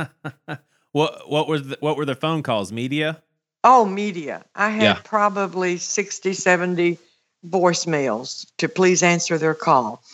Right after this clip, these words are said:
Speaker 2: And one of them was Andrea Mitchell. Andrea Mitchell called, and she said, "I'd like to know how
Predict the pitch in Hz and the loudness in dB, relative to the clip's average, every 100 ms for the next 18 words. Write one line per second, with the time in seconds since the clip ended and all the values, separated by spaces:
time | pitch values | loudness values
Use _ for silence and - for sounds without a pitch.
0 | _ - 233 240 302 202 175 165 160 180 | _ 2 6 6 6 4 0 -2 -4 -2
1 | 175 160 151 165 202 - - - _ _ | -2 -4 -4 -4 -4 -8 -14 -18 _ _
2 | _ _ _ _ _ _ _ - 196 185 | _ _ _ _ _ _ _ 2 2 4
3 | 170 170 208 214 165 151 165 180 160 147 | 4 4 2 2 -2 -2 -4 4 4 4
4 | 165 170 - 190 202 185 175 190 190 220 | 2 -2 -4 -2 2 4 6 4 4 0
5 | 262 254 220 208 214 196 185 180 | 0 0 2 4 4 4 4 0